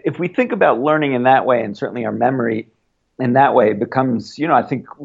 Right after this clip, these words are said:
it, it helps underscore this idea that you wanna get things out of the attic, and the more that you get 'em out of the attic in, in your mind, the more you have access to them and the more that you can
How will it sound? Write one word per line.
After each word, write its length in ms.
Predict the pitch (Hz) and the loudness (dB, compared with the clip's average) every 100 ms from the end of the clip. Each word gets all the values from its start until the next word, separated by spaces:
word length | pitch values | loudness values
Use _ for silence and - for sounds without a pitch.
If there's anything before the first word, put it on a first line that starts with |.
| - _ _ _ | -20 _ _ _
it, 320 | 185 143 - | -8 -8 0
it 140 | 175 175 | 0 2
helps 300 | 175 185 - | 2 2 2
underscore 500 | 151 131 - 147 127 | 2 0 0 2 2
this 180 | 120 | 0
idea 300 | 113 107 117 | -2 -2 -4
that 140 | 101 110 | -4 -6
you 80 | 123 | -4
wanna 200 | 123 107 | -2 0
get 280 | 143 147 | 0 0
things 240 | 156 147 131 | -2 0 4
out 160 | 123 | 4
of 40 | 117 | 4
the 200 | 117 120 | 0 4
attic, 300 | 131 131 123 | 4 4 0
and 100 | 104 | -8
the 60 | 98 | -6
more 240 | 117 139 | 0 0
that 120 | 139 | 0
you 60 | 123 | 0
get 140 | 139 | 0
'em 140 | 131 123 | 2 4
out 120 | 120 | 2
of 40 | 113 | 2
the 120 | 117 | 2
attic 280 | 117 110 - | 2 2 -4
in, 120 | 113 - | -12 -8
in 120 | 120 | -6
your 100 | 110 | -4
mind, 340 | 113 139 135 113 | 0 2 2 0
the 60 | |
more 240 | 110 120 113 | 0 0 2
you 120 | 110 | 0
have 200 | 95 95 | 0 2
access 560 | 107 123 - 92 - - _ _ _ _ | 2 2 0 -2 -2 -14 _ _ _ _
to 200 | - 185 | 0 2
them 240 | 120 104 | 4 2
and 100 | 101 | -2
the 80 | 98 | 0
more 300 | 104 113 110 | 2 4 4
that 180 | 104 104 | 2 0
you 140 | 104 | -2
can 300 | 104 104 92 | 0 -2 -2